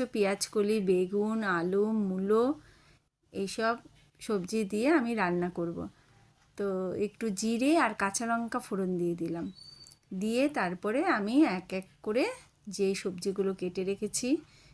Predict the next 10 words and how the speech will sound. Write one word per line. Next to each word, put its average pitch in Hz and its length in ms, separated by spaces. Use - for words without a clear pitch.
সেগুলোকে 190 600
দিয়ে 196 240
দেব। 160 160
মূলো, 196 440
আলু, 190 400
বেগুন, 196 540
পেঁয়াজ 220 440
কলি, 202 420
শীতের 240 460
সবজি, 202 560